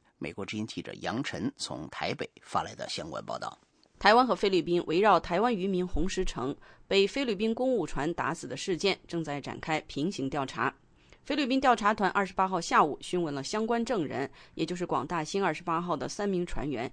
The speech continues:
Speaker 2: 以及死者洪石成的家属。二十九号，菲律宾调查团检验了停靠在屏东的广大兴二十八号渔船。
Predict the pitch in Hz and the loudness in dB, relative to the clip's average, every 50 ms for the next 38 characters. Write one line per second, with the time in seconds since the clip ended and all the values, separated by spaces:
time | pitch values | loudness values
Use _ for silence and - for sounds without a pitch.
0 | - - _ _ - 180 - 196 208 - - 185 190 170 151 127 - - 139 151 | -10 -18 _ _ -6 -4 -2 -4 -4 -2 -2 -2 0 0 0 0 -2 -2 -4 -2
1 | 185 180 - 170 175 - 147 131 156 143 - 190 196 220 226 - - - - - | -2 0 0 -2 -2 -2 -4 -6 -6 -4 -2 0 0 0 0 0 -2 -4 -6 -6
2 | - - - - - - - 302 - 294 226 196 156 151 156 - 277 254 - - | -10 -16 -20 -10 -2 2 2 2 2 0 0 0 0 0 4 8 10 10 10 8
3 | - - - - 311 277 277 220 262 269 254 285 240 190 - 185 175 190 175 175 | 4 -6 -2 0 0 0 2 2 0 2 4 4 4 4 2 0 -2 -2 0 -2
4 | 165 - - - - 160 139 139 170 175 160 147 - - 135 151 - - 190 156 | -2 -2 -4 -4 -2 -2 0 0 -2 -2 -4 -4 -6 -6 -6 -4 -2 -2 -2 0
5 | - 175 151 - - - - 131 131 135 143 180 185 180 156 - - - - 139 | 2 2 0 0 -2 -6 -8 -6 -6 -4 -2 -2 0 0 0 -2 -2 -2 -4 -4
6 | 110 120 156 170 151 156 - - 202 - - 214 196 175 185 190 190 196 202 190 | -2 -4 -4 -4 -4 -4 -4 -4 -4 -2 -2 -2 -2 -2 -4 -4 -4 -4 -2 -4
7 | 165 117 131 135 143 - - - - - | -6 -6 -6 -8 -6 -4 -4 -4 -4 -4